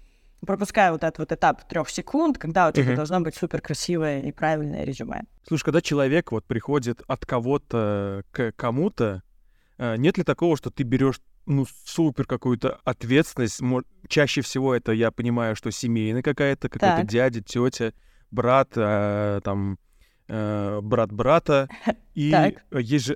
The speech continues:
Speaker 2: огромная, огромная вероятность того, что ты просто обосрёшься на этой
Speaker 1: <laughs>
Speaker 2: работе. Вот тебя туда пригласили, тебя туда устроили, и через неделю ты просто оттуда уходишь.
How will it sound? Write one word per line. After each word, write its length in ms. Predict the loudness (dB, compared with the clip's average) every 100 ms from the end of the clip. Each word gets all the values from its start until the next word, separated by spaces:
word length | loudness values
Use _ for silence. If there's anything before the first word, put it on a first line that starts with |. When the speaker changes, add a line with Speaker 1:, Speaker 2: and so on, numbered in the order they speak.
| -4
Speaker 2:
огромная, 800 | -4 0 2 4 2 0 -2 -4
огромная 720 | -6 -6 -2 2 4 4 2
вероятность 560 | 0 0 0 0 -6 -4
того, 440 | -6 -4 -2 0
что 220 | -2 -4 -6
ты 240 | -2 -4
просто 400 | -2 -2 -2 -4 -10
обосрёшься 960 | -8 0 0 0 -2 0 0 0 -2
на 80 | 0
этой 200 | 2 2
Speaker 1:
<laughs> 120 | 0
Speaker 2:
работе. 420 | 0 -4 -4 -8 -8 -14 -20 -20 _ _ _ -20 -16 -2
Вот 180 | -2
тебя 260 | 0 2 2
туда 300 | 2 0 0
пригласили, 800 | 0 -2 -2 -2 -2 0 0 -2 -8 _ _
тебя 240 | -8 0 0
туда 220 | 0 -4
устроили, 640 | -4 -8 -4 2 4 2 0
и 100 | -4
через 260 | -6 -6 -4
неделю 320 | -2 0 -2
ты 100 | -2
просто 260 | -4 -4 -6
оттуда 240 | -6 -4
уходишь. 500 | -6 -4 -2 -2 -4